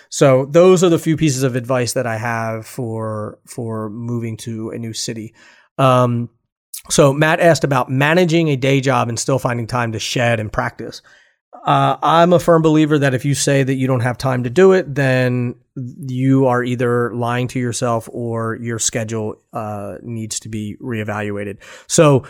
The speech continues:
a lot of people say that they don't have time, and the reality of it is that they are not making it a priority. So I talked about time management on a podcast a few episodes ago, but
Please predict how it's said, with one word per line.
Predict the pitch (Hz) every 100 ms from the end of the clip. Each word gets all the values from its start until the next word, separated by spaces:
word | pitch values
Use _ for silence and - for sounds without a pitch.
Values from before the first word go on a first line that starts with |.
| - - -
a | 139
lot | 139 151
of | 160
people | 160 151
say | 160 143
that | 139
they | 139
don't | 127
have | 123 117
time, | - 185 175 165
and | 156 143 135 135 127
the | 131
reality | 123 123 123 127 123
of | 120 117
it |
is | 120 117 113 - - _ _
that | 123 127 113 110 _ _ _ -
they | 123 123 120 117 117 113 110 110 - _ 170 - -
are | 123
not | 120 120 120
making | 113 120 113
it | 107
a |
priority. | 104 117 113 113 107
So | 147
I | 135
talked | 170 170
about | 165
time | - 135 123
management | 123 120 120 120
on | 113
a |
podcast | - 117 110 113 -
a |
few | 123 117
episodes | 120 - 117
ago, | 110 117 110
but | 127 -